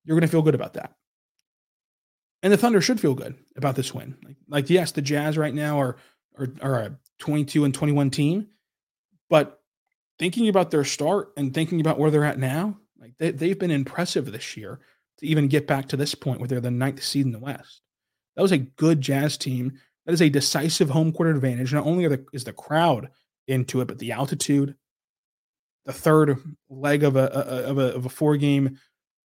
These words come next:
you know, of a four-game road trip. And now you head into Minnesota and you have a sh-, a chance against a team that is very, very tough and a team that, that, you know, it's a tough matchup for Oklahoma City specifically,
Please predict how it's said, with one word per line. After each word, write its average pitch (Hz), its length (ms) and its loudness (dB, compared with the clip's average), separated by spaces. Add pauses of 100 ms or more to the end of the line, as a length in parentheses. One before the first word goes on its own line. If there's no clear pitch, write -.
(140)
you 135 80 -12
know, 127 60 -4
of 127 100 -4
a 131 40 -6
four-game 143 460 4
road 143 180 2
trip. 147 320 -2 (1500)
And 170 200 6
now 170 100 6
you 185 160 4
head 180 100 4
into 175 120 2
Minnesota 175 480 0
and 143 100 0
you 156 60 0
have 160 100 -4
a 139 40 -4
sh-, - 300 -6
a 156 100 0
chance 202 360 -2
against 143 160 -2
a - 40 -2
team 175 200 -2
that 147 100 0
is 127 120 -4
very, 190 420 2 (380)
very 180 200 4
tough 147 380 -2
and 139 100 -2
a 131 40 0
team 160 260 0
that, 139 220 0
that, 131 240 -6 (440)
you 131 120 -18
know, 123 40 -18
it's 127 120 -8
a 139 60 -2
tough 165 260 -4
matchup 160 380 -2
for 160 80 0
Oklahoma 147 220 -2
City 147 160 2
specifically, 143 680 -4